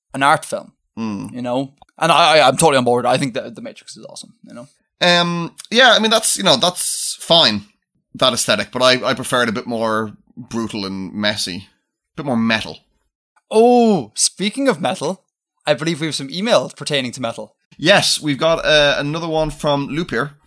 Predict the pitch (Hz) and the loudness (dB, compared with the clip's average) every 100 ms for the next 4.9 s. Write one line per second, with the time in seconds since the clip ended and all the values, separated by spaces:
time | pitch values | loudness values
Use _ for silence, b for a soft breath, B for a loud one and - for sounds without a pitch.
0 | _ - - - _ - 135 160 - - | _ -16 -16 -16 _ 2 4 4 2 -2
1 | 120 113 113 117 117 113 120 127 123 117 | 0 2 2 0 -4 -8 -6 -4 -4 -6
2 | 107 117 117 - - 67 120 110 - - | -4 -4 -4 -8 -18 -10 -8 -6 -6 -4
3 | 117 117 113 - 107 - 123 123 120 110 | -2 0 -4 -4 -12 -6 -2 0 0 -4
4 | 107 123 113 117 127 123 117 143 - | -6 -6 -8 -6 -6 -4 -4 -2 -4